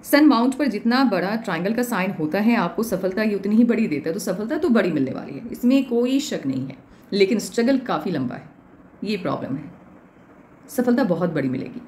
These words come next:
और आप देख भी सकते हैं, आपकी हथेली में सनलाइन की स्थिति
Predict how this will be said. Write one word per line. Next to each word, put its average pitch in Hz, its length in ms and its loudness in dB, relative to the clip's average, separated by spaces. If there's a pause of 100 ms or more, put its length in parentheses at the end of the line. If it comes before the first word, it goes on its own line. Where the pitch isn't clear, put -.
(200)
और - 40 -6
आप 247 180 2
देख 226 200 2
भी 302 100 6
सकते 233 280 0
हैं, 202 160 -2
आपकी 226 260 0
हथेली 202 280 0
में 233 140 2
सनलाइन 196 420 0
की 247 120 0
स्थिति 214 360 -2